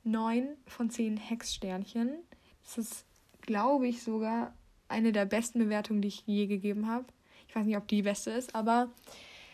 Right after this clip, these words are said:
hat mir sehr, sehr gut gefallen. Und dann war's das auch schon wieder für heute. Nächste Woche gibt's diese drei kleinen Weihnachtsgeschichten.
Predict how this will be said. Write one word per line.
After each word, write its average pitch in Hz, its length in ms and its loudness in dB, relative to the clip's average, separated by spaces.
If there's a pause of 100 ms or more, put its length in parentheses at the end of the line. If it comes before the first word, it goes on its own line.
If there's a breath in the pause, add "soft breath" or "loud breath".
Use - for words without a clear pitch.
(120)
hat 240 220 -2
mir 254 340 2
sehr, 202 340 2
sehr 180 120 4
gut 180 200 -2
gefallen. 190 560 0 (2250)
Und 214 280 4
dann 196 340 2 (360)
war's 294 280 6
das 247 160 -2
auch 214 120 -4
schon 208 200 -4
wieder 208 160 -2
für 202 200 -6
heute. 214 360 -2 (240)
Nächste 262 480 0
Woche 240 260 2
gibt's 240 200 0
diese 220 280 -2
drei 214 400 -2
kleinen 196 300 -4
Weihnachtsgeschichten. 247 760 -4